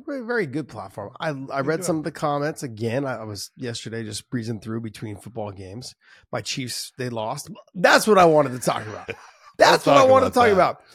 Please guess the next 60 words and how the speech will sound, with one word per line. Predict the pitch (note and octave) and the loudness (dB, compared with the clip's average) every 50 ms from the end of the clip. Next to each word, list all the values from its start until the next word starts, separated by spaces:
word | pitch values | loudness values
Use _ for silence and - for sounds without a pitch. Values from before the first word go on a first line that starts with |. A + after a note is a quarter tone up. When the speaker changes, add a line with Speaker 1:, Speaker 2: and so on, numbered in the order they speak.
| _ _ | _ _
Speaker 2:
Why | - B2+ E3 A3 C#4 | -2 2 4 6 6
do | |
you | D4+ F4+ | 8 8
Speaker 1:
Let's | F4+ F4 F4 B3 | 8 6 4 4
Speaker 2:
wanna | - D4 C4 B3+ | 4 4 4 2
talk | B3+ | 2
about | B3+ B3 B3 B3 - - | 2 2 2 2 2 2
your | A3+ G#3+ | 0 0
loser | G3+ G#3 A3 A#3+ G#3 G#3 G#3+ G3+ | 0 0 0 -2 -2 -2 -6 -6
Chiefs? | - - B3 C4 A3+ F3 E3 | -6 -8 -8 -4 0 4 4
Speaker 1:
I | F#3 | 6
wanna | F#3 F3 E3+ F3 F3 F3 F3+ | 6 6 6 6 6 6 6
talk | - G3+ G#3 A#3 B3 A3+ | 6 6 6 6 6 6
about | G3+ E3 D3+ B2 | 6 4 4 2
this. | A#2 C3+ G#2+ G2 - - - _ | 0 -4 -4 -6 -8 -12 -14 _
Speaker 2:
<laughs> | _ _ _ _ _ _ _ _ _ A2 A#2 | _ _ _ _ _ _ _ _ _ -10 -2
Speaker 1:
Yeah, | A#2+ F3+ G#3+ A#3 B3 - - | 0 2 2 2 0 -2 -2
I'm | - F#3 F#3 F3+ E3 | 2 2 2 2 2
sorry, | - - G#3 A3 B3 A#3 G3 | 2 2 2 4 4 4 2
but | D#3 D#3+ F3 F3 | 2 2 2 4
look, | E3+ D3 B2+ - - | 4 4 2 0 -6
for | - - F3+ | -6 -4 -4
t-, | E3 - - - | -4 -2 -6 -8
for | - - - G3+ G#3 | -6 -2 0 4 6
over | A3+ B3 B3+ B3+ B3+ | 8 8 8 8 6
a | A3 | 6
decade | E3 G3 F#3+ F#3 - F#3+ F3+ D#3+ | 6 4 2 0 0 0 0 0
now, | E3 E3 E3 E3 D#3+ D#3 - - _ | 2 2 4 4 2 0 -2 -2 _
I've, | C#3+ D3+ D#3 C#3+ B2 - | 0 0 0 0 -2 -4
I | D#3 D3+ | -4 -2
haven't | D3 F3 F#3 F3 F3+ E3 D#3+ D3+ C#3+ D3+ | 0 2 2 2 0 -2 -4 -4 -4 0
not | D#3 D#3+ E3+ D#3 D3+ | 2 4 4 4 4
wanted | D#3 D#3 D3 C3 | 4 2 2 2
to | C#3 | 2
go | C3 C#3 C3+ | 2 4 4
to | C3 C3 | 4 2
a | B2 | 0
Chiefs | A2 - - D#3 C#3+ A#2+ | -2 -2 -2 -2 -2 -2
versus | G#2 C3+ C#3 A2+ A#2 A#2 A2 | -2 -2 -2 -2 -2 -4 -2
Raiders | B2+ B2+ A#2+ A#2 A#2+ G#2 | -2 0 0 -2 -2 -4
game. | G2 A2 G2+ F#2+ G2 B2+ | -6 -8 -10 -10 -8 -6
It's | E3+ C#3+ | -6 -8
been | - G3 G3+ F#3 F3+ | -4 -4 -2 -2 0
like, | F3 E3+ D#3+ | -2 -2 0
yeah, | E3 D#3+ D#3+ D3+ C#3+ | 0 0 2 2 2
I | D3+ | 2
went, | D#3+ G3 A3+ A3 | 4 4 4 4
I | G#3+ | 2
went | B3 C4+ C4 G#3 | 2 0 0 0
last | F3 D#3+ D#3 D#3 D3 - - | 0 0 0 0 -2 -4 -4
year, | E3 E3 E3 D#3+ D#3+ D3 C3+ D3+ | 0 0 2 2 0 -2 -4 -8
you | D#3 E3 | -2 0
know, | E3 D#3+ D#3+ | 2 2 2
went | D3+ D3+ D#3+ D#3 C#3+ - _ | 2 2 2 0 0 -2 _
to | - | -4
one | D3+ C#3+ D3+ D3+ | -2 0 0 0
of | D3 | -2
the | C#3 | -2
games | B2+ C3+ C#3+ C#3+ C3+ A#2 - - | -2 0 0 0 -2 -4 -6 -4
in | E3+ G3 G3 F#3+ G3 F#3 | -2 0 0 0 -2 -4